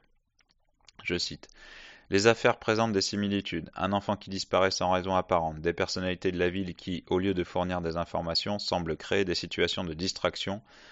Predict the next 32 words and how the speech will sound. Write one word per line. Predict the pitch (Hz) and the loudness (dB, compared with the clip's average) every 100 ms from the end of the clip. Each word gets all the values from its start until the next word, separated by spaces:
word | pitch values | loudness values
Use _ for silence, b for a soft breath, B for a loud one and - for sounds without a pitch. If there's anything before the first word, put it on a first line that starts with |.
| B - | B 0
pour | 82 | 6
entraver | 104 - 95 95 | 6 6 4 4
l'enquête, | 92 92 - 82 - B B B | 0 -2 -4 -8 -10 B B B
des | 85 90 | -2 0
preuves | - 107 | 4 4
dissimulées | 90 98 - 101 90 92 107 107 | 4 -2 -2 -2 2 2 2 2
et | |
la | 85 80 | 2 2
connivence | 107 98 95 98 98 | 2 0 0 -2 -2
de | 87 | -4
personnes | 85 82 95 90 | -4 -2 -4 -4
proches | - 87 | -4 -4
du | 87 | -4
pouvoir, | - 78 80 95 92 - B B - | -6 -2 4 4 2 -4 B B -14
soulignait | - 90 90 95 | -6 -2 0 2
le | 90 | 2
journal | 82 87 85 78 - | 2 2 2 0 0
La | - 92 | 2 2
Nación | 85 - 90 98 101 - | 2 2 2 2 -2 -4
le | 82 | -2
vingt-neuf | 87 85 82 78 | -2 -4 -8 -8
juin. | 73 - _ _ _ b b b b b b b b b _ | -12 -16 _ _ _ b b b b b b b b b _
Fin | - 85 | -6 -4
de | |
citation. | - 78 80 - - _ B B B B B | -4 -6 -6 -8 -14 _ B B B B B
L'article | - 98 - 107 | 4 4 2 4
s'interroge | 104 98 98 98 | 4 8 8 8
aussi | 98 - | 6 2
sur | 104 - | 0 0
les | 80 80 | 2 4
pratiques | - 90 98 - - | 6 4 4 -2 2
occultes | 90 - 101 | 2 2 -2